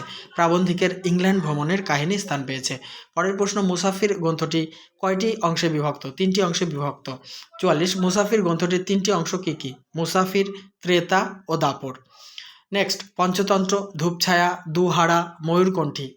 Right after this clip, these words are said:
এই গ্রন্থগুলিতে কী ধরনের রচনায় স্থান পেয়েছে? রম্য রচনায় স্থান পেয়েছে।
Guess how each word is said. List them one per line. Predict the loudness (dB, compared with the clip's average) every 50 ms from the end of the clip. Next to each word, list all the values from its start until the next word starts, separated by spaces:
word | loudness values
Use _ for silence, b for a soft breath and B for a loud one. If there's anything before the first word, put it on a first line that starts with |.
| -4
এই | -2 -2 0
গ্রন্থগুলিতে | 2 0 0 0 0 0 0 0 0 0 -2 -4
কী | -4 -4 -4
ধরনের | -2 -2 0 0 0 0 0 0
রচনায় | 0 -2 -2 -2 -2 -2
স্থান | -2 -2 -2 -2 -2 -2
পেয়েছে? | -4 -6 -6 -6 -8 -10 B B B B -4
রম্য | -2 0 0 2 2
রচনায় | 2 0 0 0 0 0 0
স্থান | 0 0 -2 -2 -2 -4
পেয়েছে। | -6 -6 -6 -8 -10